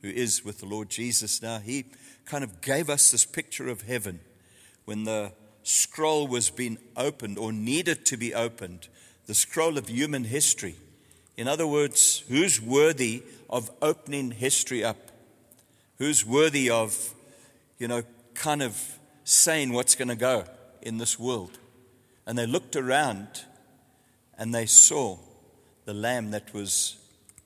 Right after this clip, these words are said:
wounded, that was sacrificed for the sin of the world.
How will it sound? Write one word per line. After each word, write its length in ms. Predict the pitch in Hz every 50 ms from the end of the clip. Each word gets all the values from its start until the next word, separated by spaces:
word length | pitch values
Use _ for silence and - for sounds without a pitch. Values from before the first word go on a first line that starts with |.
| _ _ -
wounded, 580 | 117 104 104 123 131 139 139 123 107 92 90 92
that 220 | 113 107 - -
was 360 | 110 104 98 92 - - - - - - _ _ _ _ _
sacrificed 840 | - - - - - 143 - - - 139 - - 123 110 101 - -
for 100 | - 110
the 80 | 101 98
sin 300 | - - - 135 127 123
of 80 | 113
the 80 | 101 104
world. 460 | 101 107 113 107 98 85 85 - -